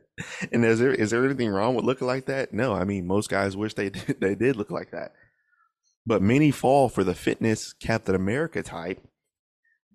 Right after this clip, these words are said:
you know, physically, but as they get to know that guy, and then they marry that guy, and they have kids with that guy, then they realize that Captain America they married on the outside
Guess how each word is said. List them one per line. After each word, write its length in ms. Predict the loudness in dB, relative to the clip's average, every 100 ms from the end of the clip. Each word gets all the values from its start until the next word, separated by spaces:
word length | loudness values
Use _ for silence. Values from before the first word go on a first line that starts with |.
| _ _ _ 0
you 80 | 4
know, 260 | 4 2 -2 -20 -2
physically, 720 | 4 4 4 0 0 0 -2 -8 _ _ _ _ _ _ _ 0
but 380 | 2 2 0 _ _ _ _ 0
as 240 | 2 2
they 120 | 0
get 200 | 0 -2
to 100 | -2
know 220 | 0 2
that 220 | 2 0 -2
guy, 340 | -2 -4 -6 _ _ _ _
and 140 | -4 0
then 120 | 0
they 120 | 0
marry 420 | -2 0 0 0 -2
that 220 | -6 -4
guy, 400 | -4 -4 -6 -10 _ -8
and 160 | -4 -2
they 100 | -4
have 280 | -6 -8
kids 340 | -6 0 0 0
with 140 | -4
that 200 | -2 -2
guy, 360 | -4 -4 -6 -8 _ _ _ _ _ 2
then 140 | 4
they 140 | 4 4
realize 500 | 0 -2 -2 -2 -4
that 120 | -6
Captain 400 | -2 -4 -4 -4
America 440 | -2 -2 -2 -4
they 160 | -4 -4
married 380 | -2 -2 -2 -2
on 180 | -4 -4
the 140 | -4
outside 640 | -4 -4 -4 -2 -2 -6